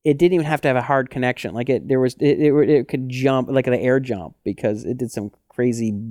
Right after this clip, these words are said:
I don't know, Bluetooth or whatever, and it disk drive writer, C D-rom. I mean, just, just ridiculous things. Uh, you know, uh, uh, unorthodox ways of transferring information, and it got through it. So anything could be affected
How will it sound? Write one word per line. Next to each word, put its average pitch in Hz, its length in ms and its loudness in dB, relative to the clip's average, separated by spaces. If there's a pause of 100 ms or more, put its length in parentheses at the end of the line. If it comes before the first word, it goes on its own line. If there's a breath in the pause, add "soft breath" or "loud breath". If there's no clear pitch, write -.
(120)
I 98 80 -14
don't 92 120 -14
know, 90 280 -20
Bluetooth 104 560 -8
or 92 160 -12
whatever, 104 560 -4
and 101 120 -6
it 92 100 -12 (540 soft breath)
disk - 400 -2 (340 soft breath)
drive 120 460 2
writer, 113 480 0
C 135 140 -6
D-rom. 123 180 0
I - 20 0
mean, 151 120 2
just, 160 280 -4
just 170 220 -4
ridiculous 175 1200 0 (120)
things. - 540 -2 (300)
Uh, 170 200 4
you 156 160 0
know, 135 140 2
uh, 151 460 0
uh, 165 60 0
unorthodox 170 720 2
ways 135 280 2
of 113 40 -8
transferring 127 360 -6
information, 117 360 -4
and 120 140 -4
it 95 100 -10
got 127 380 0
through 131 160 2
it. 95 80 -2
So 127 100 -2
anything 185 320 2
could 151 140 -2
be 135 120 2
affected 113 600 -2